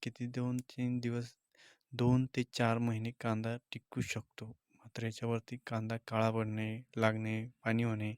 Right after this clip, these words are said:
या असल्या गोष्टी तुमच्यासोबत घडणार नाही. त्यामुळे ओला कांद्यात काढला तुम्ही लगेच कांद्याची भुकटी जर बनवली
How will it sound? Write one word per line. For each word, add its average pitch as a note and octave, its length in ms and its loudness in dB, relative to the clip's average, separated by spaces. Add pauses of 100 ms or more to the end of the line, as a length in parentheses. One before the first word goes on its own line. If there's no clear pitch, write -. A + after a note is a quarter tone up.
(540)
या B2+ 160 4
असल्या C3 320 4
गोष्टी B2+ 480 2 (800)
तुमच्यासोबत B2 640 4
घडणार A#2+ 440 4
नाही. A2+ 300 0
त्यामुळे B2 260 2 (120)
ओला C3 260 6 (100)
कांद्यात B2 340 0 (180)
काढला B2 340 6
तुम्ही B2 400 0
लगेच B2 340 -2 (540)
कांद्याची B2 460 2
भुकटी B2+ 380 2
जर C3+ 180 8
बनवली A#2 480 4